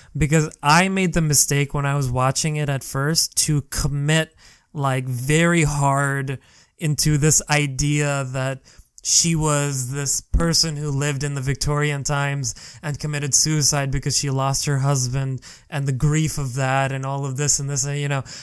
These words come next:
I just ki-, I, I committed so hard to that idea that when it started to reveal itself um, that she was more than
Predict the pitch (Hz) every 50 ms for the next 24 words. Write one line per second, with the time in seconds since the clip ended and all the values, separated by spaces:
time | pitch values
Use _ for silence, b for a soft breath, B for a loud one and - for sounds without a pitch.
0 | B B B 147 143 160 165 - - 185 180 165 156 156 151 151 156 151 - -
1 | - 160 156 160 175 175 180 170 143 - - 175 165 147 135 131 135 147 151 156
2 | - - 147 147 147 147 143 135 135 127 120 143 139 147 156 170 185 190 175 B
3 | B B B B B B B 147 131 143 143 143 139 - - _ _ _ _ _
4 | 175 147 151 151 151 156 139 - - 151 147 151 151 139 - 151 139 135 131 127
5 | 139 139 147 147 151 151 147 - - 151 147 156 156 - - 165 - _ _ _
6 | _ _ _ - 139 135 135 135 135 135 135 135 131 127 139 135 127 - - 147
7 | 143 143 131 123 131 127 131 135 139 139 143 139 139 139 139 139 139 139 139